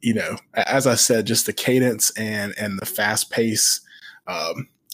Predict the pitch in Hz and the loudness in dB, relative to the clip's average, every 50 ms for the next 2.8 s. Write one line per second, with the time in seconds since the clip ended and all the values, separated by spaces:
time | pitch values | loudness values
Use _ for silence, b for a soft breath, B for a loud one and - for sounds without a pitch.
0 | - _ - - - 117 117 113 - - 131 117 123 127 127 - 117 123 127 135 | -12 _ -6 -2 0 0 2 2 2 2 2 2 2 2 2 2 2 4 4 4
1 | 139 135 - - 123 117 104 113 110 - - - - - - - - 127 120 107 | 2 0 -2 -2 -2 -2 -2 0 -2 -2 -2 -4 -4 -2 0 2 2 2 2 0
2 | 107 - 104 101 - - 101 98 98 98 98 98 101 98 98 | -2 -4 -4 -4 -4 -2 -2 -2 -2 -4 -4 -4 -6 -6 -6